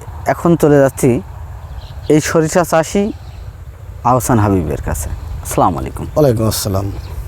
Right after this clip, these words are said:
Speaker 1: আহ, আহসান হাবিব সাহেব, আপনার এই যে সরিষা, এই
Speaker 2: জি।
Speaker 1: সরিষা কি, কি জাত?
Speaker 2: এটা আবার বাড়ি, বাড়ি ফোর।
Speaker 1: বাড়ি ফোর,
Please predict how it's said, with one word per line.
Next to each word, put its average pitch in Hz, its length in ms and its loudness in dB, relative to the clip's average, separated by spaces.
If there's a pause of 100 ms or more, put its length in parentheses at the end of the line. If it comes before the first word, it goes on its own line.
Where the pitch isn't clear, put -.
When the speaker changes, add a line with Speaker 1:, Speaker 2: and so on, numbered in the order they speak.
(400)
Speaker 1:
আহ, - 880 2
আহসান 147 220 4
হাবিব 175 220 2
সাহেব, 196 260 4 (180)
আপনার 160 320 4
এই 160 80 6
যে 160 140 4
সরিষা, 165 520 0 (400)
এই 143 140 4
Speaker 2:
জি। 151 100 8
Speaker 1:
সরিষা 170 500 4 (320)
কি, 190 140 0 (340)
কি 185 120 4
জাত? - 200 -2 (460)
Speaker 2:
এটা 160 260 4
আবার 185 400 4
বাড়ি, 160 500 4 (140)
বাড়ি 156 300 4
ফোর। 135 240 2 (420)
Speaker 1:
বাড়ি 165 280 4
ফোর, 165 280 4